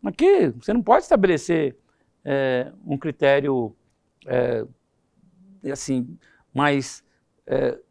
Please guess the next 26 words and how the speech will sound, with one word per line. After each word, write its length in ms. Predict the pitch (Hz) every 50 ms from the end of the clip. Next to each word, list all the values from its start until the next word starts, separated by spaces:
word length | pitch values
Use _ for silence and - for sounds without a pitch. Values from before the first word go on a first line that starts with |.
| _ _ -
enrijecido, 760 | 160 156 156 175 143 165 156 - - - 131 101 - - - _ _ _ _ -
né? 320 | 127 139 165 202 202 - - _ _ _ _
Tem 140 | - 143 123
que 60 | -
passar 240 | 147 135 - 143 -
por 180 | - 143 120
isso, 260 | 127 156 156 - -
isso, 280 | 131 127 131 123 - -
isso. 80 | - 143
Nós 140 | - - -
estabelecemos 460 | - - 330 294 214 - 165 156 143
os 20 |
critérios 360 | - - 143 - 139 139 151 -
da 20 |
secretaria. 420 | - 165 180 170 190 190 202 233 - - - - - - - -
Então, 400 | 202 - 262 269 254 151 - - _ _ _ - _ _ _ _ _ _ _ _ _ - _ _ _ _
o 40 | -
que 60 | -
eu 60 | - -
quero 180 | - 214 196
dizer? 360 | 170 170 120 104 110 101 98 _ _ _ _ _ _ _ _ _ _ _ _ _ _
Eu 100 | - 170
penso 280 | 165 - 190 202 208 -
que 80 | - 208
esse 180 | 175 - 180
ano 280 | 151 147 156 160 175